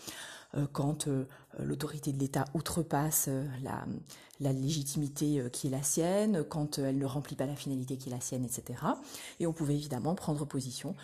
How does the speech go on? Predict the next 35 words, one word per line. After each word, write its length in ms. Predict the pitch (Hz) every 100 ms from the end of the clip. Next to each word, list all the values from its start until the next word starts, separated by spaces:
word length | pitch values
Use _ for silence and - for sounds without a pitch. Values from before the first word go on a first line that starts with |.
| - - -
sur 120 | 160
la 80 | 143
question 300 | 160 - 151
de 40 |
savoir 580 | - 139 131 147 202 - - - _
ce 180 | - -
qui 260 | 165 - 160
paraissait 760 | - 180 170 180 - 165 160 - - -
le 160 | 160 151
plus 360 | 143 151 147 143
efficace, 580 | - 123 143 175 - - -
la 80 | 143
réforme 500 | 143 135 139 147 135 - -
ou 100 | 190
la 80 | 151
révolution, 580 | 127 127 117 110 139 196 - - - - -
euh, 260 | 139 123 -
dans 280 | 139 131 135
le 120 | 127
cas 380 | - 139 160 156
où, 260 | 139 131
euh, 100 | 117 - - -
un 140 | 156 160
pouvoir 360 | 135 139 147
serait 280 | - 139 139
manifestement 560 | 160 165 151 131 127 185
abusif. 640 | 190 143 113 - - - - _ _ _ _ - - - - - - _ _ -
Pour 100 | 247
ce 100 | 269
qui 140 | 330
est 60 | 349
donc 160 | 285
du 180 | 220 240
critère 400 | - 214 269 277
suivant, 380 | - 202 151